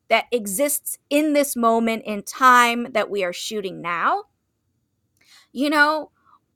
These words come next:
or it's right before, or it's right after, or, like, "Wait a second, when we shot this scene yesterday or last week,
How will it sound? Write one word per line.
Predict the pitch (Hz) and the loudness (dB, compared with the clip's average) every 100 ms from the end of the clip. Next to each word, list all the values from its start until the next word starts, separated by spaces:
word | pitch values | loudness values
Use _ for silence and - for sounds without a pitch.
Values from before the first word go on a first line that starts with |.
| _ | _
or | 294 294 285 262 | 2 6 6 4
it's | 233 196 | 0 -6
right | 165 | -8
before, | 160 185 - 302 285 285 | -8 -12 0 6 8 6
or | - 185 | 4 -4
it's | - - | -6 -8
right | 190 175 | -8 -2
after, | 254 269 262 277 269 254 | 2 2 0 0 0 4
or, | 214 | 2
like, | 208 208 254 | 2 -2 -4
"Wait | 339 381 | -2 -2
a | 330 | -2
second, | - 175 180 - _ _ _ | -6 -6 -8 -8 _ _ _
when | 262 285 | 2 4
we | 359 - | 2 -4
shot | - 359 359 - | 6 6 6 0
this | 294 - | -4 -4
scene | - 285 254 226 208 208 - - | -2 0 2 0 -4 -8 -14 -4
yesterday | 220 233 - 226 208 180 180 | 0 2 0 -2 -2 -2 -2
or | 196 | 0
last | 214 254 247 - | 4 4 2 -4
week, | 220 233 151 - - | -4 -4 -4 -10 -20